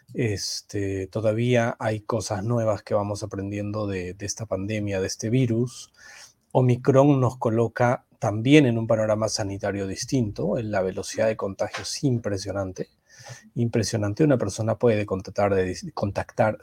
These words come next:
contagiar hasta dieciocho o veinte personas. Y entonces se hace imparable en la medida que no tengas una estrategia definida. Y se ve en todos los países del mundo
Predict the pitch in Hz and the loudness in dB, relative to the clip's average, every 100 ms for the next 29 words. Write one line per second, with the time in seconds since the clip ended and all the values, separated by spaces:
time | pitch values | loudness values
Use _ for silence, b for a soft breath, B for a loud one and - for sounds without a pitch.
0 | - - 117 104 107 - - 120 107 - | -10 0 0 2 0 0 4 4 4 0
1 | 101 98 92 - 107 - 98 95 - - | -4 -2 -6 -6 -4 -2 -4 -4 -8 -8
2 | - - - - - - B B B B | 0 2 2 -6 -14 -16 B B B B
3 | B B B - - 123 110 117 101 107 | B B B -10 0 2 4 0 0 0
4 | - - 131 110 135 123 113 117 110 107 | 0 6 6 6 4 4 4 6 6 6
5 | 123 170 123 104 104 110 107 104 101 101 | 4 4 2 0 0 0 0 -2 -4 -4
6 | 101 95 101 98 - - 82 104 - 110 | -4 -4 -4 -4 -4 -4 -2 -2 -4 -2
7 | 101 92 87 90 - 110 107 104 113 165 | 0 0 -4 -10 -12 -4 -4 0 4 6
8 | 151 117 156 196 190 185 170 131 110 120 | 6 6 6 6 10 12 12 10 2 0
9 | 123 120 117 110 170 135 107 113 180 | 2 2 2 6 8 8 4 2 0